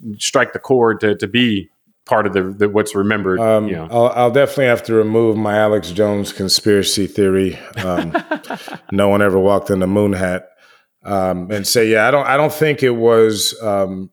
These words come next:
Speaker 2: I think it was more organic that it fell by the wayside. I mean, if you look at it, this was, like, nineteen thirty-four. Um,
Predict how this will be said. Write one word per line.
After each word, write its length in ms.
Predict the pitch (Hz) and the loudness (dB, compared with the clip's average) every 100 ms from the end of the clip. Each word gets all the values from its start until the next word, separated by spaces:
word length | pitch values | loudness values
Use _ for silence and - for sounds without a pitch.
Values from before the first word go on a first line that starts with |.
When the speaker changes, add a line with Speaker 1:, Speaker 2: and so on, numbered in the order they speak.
| - | -8
Speaker 2:
I 80 | 117 | -2
think 180 | 147 | 0
it 40 | 143 | 2
was 160 | 117 | 2
more 220 | 104 113 101 | 4 2 2
organic 460 | 95 104 110 117 | 0 0 0 0
that 120 | 117 | 0
it 60 | 110 | 0
fell 200 | - 113 | 2 0
by 160 | 110 110 | 2 2
the 80 | 107 | 2
wayside. 420 | 107 107 107 104 | 2 2 0 0
I 20 | |
mean, 120 | 101 | 0
if 120 | 98 | 0
you 80 | 104 | -2
look 240 | 101 107 110 | 0 0 2
at 80 | |
it, 160 | 104 98 | 0 0
this 180 | 101 - | -2 -2
was, 160 | 95 | -2
like, 160 | 101 95 | 0 0
nineteen 380 | 101 101 - 98 | -2 -4 -4 -4
thirty-four. 840 | 104 98 92 - 107 104 104 92 - _ _ _ _ _ | -2 -2 -2 0 2 4 2 0 -6 _ _ _ _ _
Um, 460 | 95 98 92 90 | -2 0 -2 -6